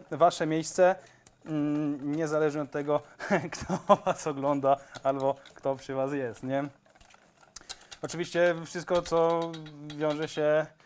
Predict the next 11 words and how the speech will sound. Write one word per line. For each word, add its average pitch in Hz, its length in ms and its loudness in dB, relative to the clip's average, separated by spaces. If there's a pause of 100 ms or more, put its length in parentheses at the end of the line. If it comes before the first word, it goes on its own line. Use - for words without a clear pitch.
(320)
z 143 440 -2
nieetycznym 180 560 2
zachowaniem, 160 600 0 (420)
e, 175 180 -4
możecie 175 360 -6
zostawić 165 320 -6
dla 214 100 -2
siebie. 139 200 -4 (220)
Ale 247 280 6 (160)
takie 170 240 -2
jakieś 131 320 -6